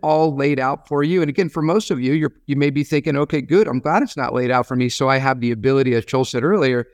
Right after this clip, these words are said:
with this infinite amount of choices to find the things that I'm good at, the things that will satisfy me, and the things that can really contribute to the organization.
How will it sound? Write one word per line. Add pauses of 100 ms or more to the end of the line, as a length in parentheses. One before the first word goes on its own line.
(320)
with
this
infinite
amount
of
choices
to
find
the
things
that (220)
I'm
good
at,
the
things
that
will
satisfy
me,
and
the
things
that
can
really
contribute
to
the
organization.